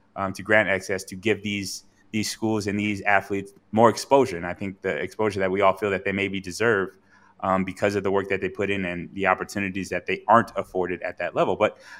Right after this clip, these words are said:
it, it's just something that, you know, I was brainstorming out loud, I guess, on my social media. And I just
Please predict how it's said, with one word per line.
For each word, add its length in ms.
it, 160
it's 180
just 140
something 280
that, 220
you 80
know, 280
I 60
was 160
brainstorming 640
out 220
loud, 240
I 80
guess, 240
on 80
my 120
social 340
media. 240
And 80
I 80
just 300